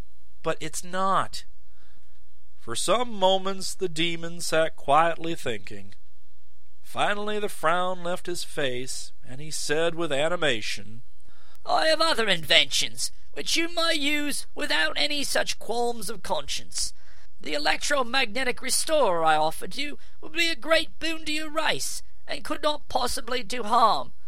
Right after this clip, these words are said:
Speaker 2: And besides, I have brought you what I call the illimitable communicator, a simple electrical device that will enable you,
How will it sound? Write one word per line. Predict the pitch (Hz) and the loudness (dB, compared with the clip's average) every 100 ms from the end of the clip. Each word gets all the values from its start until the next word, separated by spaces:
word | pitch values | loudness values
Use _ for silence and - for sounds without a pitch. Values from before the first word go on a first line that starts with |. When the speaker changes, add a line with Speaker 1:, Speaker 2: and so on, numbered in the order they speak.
| - - | -2 -2
Speaker 2:
And | 277 | -2
besides, | 285 - 311 262 127 - - - - | -2 0 0 0 0 -2 -2 -2 -2
I | - | 0
have | 233 220 | 2 0
brought | - 254 269 | 0 0 0
you | 247 247 - - - | -2 -2 -2 -2 0
what | 226 | 0
I | - 226 | 2 2
call | - 247 233 214 - - | 2 2 2 0 -2 -2
the | - 240 254 | -2 -2 0
illimitable | 269 294 370 370 330 277 311 | -2 2 2 4 2 2 0
communicator, | 240 302 302 262 175 - 156 113 143 113 - - - - - - | 0 -2 -2 -2 -2 -2 -2 0 -2 -2 -2 -2 -2 -2 -2 -2
a | 254 | 0
simple | - 349 370 - 311 | 0 0 0 0 0
electrical | 285 277 262 - 233 | 0 0 0 -2 -2
device | 262 226 185 185 180 180 - - - | 0 0 2 4 2 0 -2 -2 -2
that | 226 | -2
will | - 277 | 0 0
enable | 277 294 320 311 302 | 0 0 0 0 -2
you, | 220 254 240 | -2 -2 -2